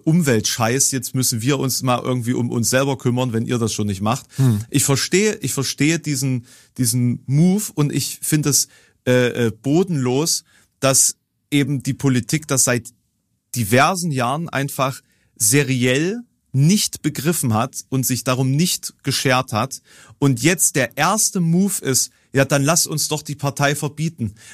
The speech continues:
Speaker 1: weil das ist das Armutszeugnis par excellence. Dann kommen so ein paar daher, die sagen, „Wir müssen sie inhaltlich stellen.“ Maul halten. Ihr habt das die letzten Jahre nicht geschafft, ganz im Gegenteil. Habt ihr es versucht, euch in der Form irgendwie anzubiedern
Speaker 2: Hm.
Speaker 1: an diese Position,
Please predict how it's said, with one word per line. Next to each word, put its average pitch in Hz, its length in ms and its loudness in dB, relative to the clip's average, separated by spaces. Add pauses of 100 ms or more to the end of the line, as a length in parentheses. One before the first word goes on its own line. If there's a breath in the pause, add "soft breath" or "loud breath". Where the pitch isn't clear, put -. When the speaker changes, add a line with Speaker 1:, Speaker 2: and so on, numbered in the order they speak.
Speaker 1:
weil 135 100 4
das 147 200 0
ist - 180 0
das - 260 0
Armutszeugnis 180 1040 0
par 165 340 -2
excellence. 147 800 -2 (540 soft breath)
Dann 147 160 4
kommen 185 220 2
so 190 100 0
ein 175 100 0
paar 165 200 2
daher, 170 320 0
die 160 80 -8
sagen, 151 240 -2
„Wir 151 60 -2
müssen 151 180 -2
sie 156 120 -2
inhaltlich 160 400 -2
stellen.“ 165 320 0 (180 loud breath)
Maul 175 480 2
halten. 143 360 -2
Ihr 123 100 -4
habt 160 140 -2
das 175 120 -4
die 175 100 -2
letzten 180 360 0
Jahre 165 300 0
nicht 165 160 -6
geschafft, 160 400 -4
ganz 147 160 -2
im 131 80 -6
Gegenteil. 151 640 0 (240 loud breath)
Habt 135 200 -2
ihr 151 40 4
es 143 100 4
versucht, 151 680 0 (300 soft breath)
euch 151 260 4
in 147 160 -2
der 151 160 2
Form 160 300 -2
irgendwie 147 340 0
anzubiedern 156 760 2
Speaker 2:
Hm. 131 60 -6
Speaker 1:
an 139 80 -2
diese 131 220 -2
Position, 135 800 -2